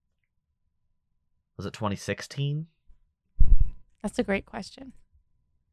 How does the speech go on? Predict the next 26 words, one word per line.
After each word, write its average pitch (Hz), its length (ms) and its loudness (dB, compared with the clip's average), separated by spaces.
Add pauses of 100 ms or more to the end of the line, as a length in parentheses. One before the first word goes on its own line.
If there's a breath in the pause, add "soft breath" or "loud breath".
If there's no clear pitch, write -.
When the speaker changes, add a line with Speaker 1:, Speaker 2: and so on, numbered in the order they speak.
(560)
Speaker 1:
Anyway, 85 420 -6
Speaker 2:
I 190 60 2
don't - 220 -4
know. 98 80 -10
Speaker 1:
several 117 420 0
years 76 240 -8
ago, 69 380 -10 (380)
Ubisoft 101 560 -6
announced 92 300 -6
at - 140 -10
E 87 100 -8
three 78 300 -8
Skull 104 360 -6
and 104 140 -8
Bones, 78 560 -8 (500)
a 85 200 -4
Speaker 2:
Twenty 208 180 -2
eighteen. 180 340 -8 (300)
Speaker 1:
twenty 101 300 -8
eighteen 85 680 -10
announced 85 380 -8
Skull 113 400 0
and 98 280 -4
Bones, 87 440 -4
a 85 100 -10
game 92 200 -6